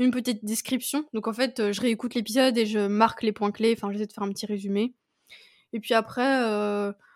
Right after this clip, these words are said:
bah, je communique un petit peu sur les réseaux sociaux, sur l'épisode qui vient de sortir, euh, ce genre de choses. Donc j'essaie d'écrire un peu des choses. Du coup, j'écris beaucoup. En fait, il faut beaucoup écrire pour faire un podcast. Ça peut paraître bizarre, mais, euh, en fait, il faut écrire beaucoup de,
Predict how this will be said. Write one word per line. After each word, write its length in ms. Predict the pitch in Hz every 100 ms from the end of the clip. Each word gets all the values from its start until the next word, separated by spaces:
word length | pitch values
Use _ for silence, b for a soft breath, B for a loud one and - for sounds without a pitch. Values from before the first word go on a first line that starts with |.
| b b _ -
bah, 200 | 196 226
je 80 |
communique 340 | - 240 240 233
un 80 | 220
petit 160 | 233
peu 80 | 240
sur 140 | 247
les 80 | 208
réseaux 180 | 214 220
sociaux, 420 | 202 220 - 247
sur 160 | 247 220
l'épisode 460 | 202 - 233 226
qui 120 | 233 -
vient 100 | 202
de 60 |
sortir, 580 | - 208 - 220 226 240
euh, 100 | 202
ce 80 | 202
genre 140 | 196
de 80 | 196
choses. 340 | - 214 220 _ _ _ _ _
Donc 120 | 220 214
j'essaie 180 | 226
d'écrire 280 | 226 214 220
un 60 | 214
peu 120 | 214
des 80 | 208
choses. 240 | - 220
Du 100 | 220
coup, 120 | 240 311
j'écris 260 | 269 -
beaucoup. 420 | 247 285 302 320 _ _
En 80 | 226
fait, 80 | 302
il 60 | 339
faut 120 | 226
beaucoup 220 | 277 330
écrire 260 | - 277 -
pour 140 | -
faire 100 | 226
un 80 | 220
podcast. 500 | 220 226 247 - -
Ça 60 | -
peut 100 | 220
paraître 240 | 226 220
bizarre, 320 | 196 208 233 240
mais, 260 | 208 196
euh, 60 | 196 _ _ _ _ _ _ _
en 40 | -
fait, 80 |
il 40 | 262
faut 80 | 240
écrire 200 | 226 220
beaucoup 240 | 214 247
de, 260 | 220 214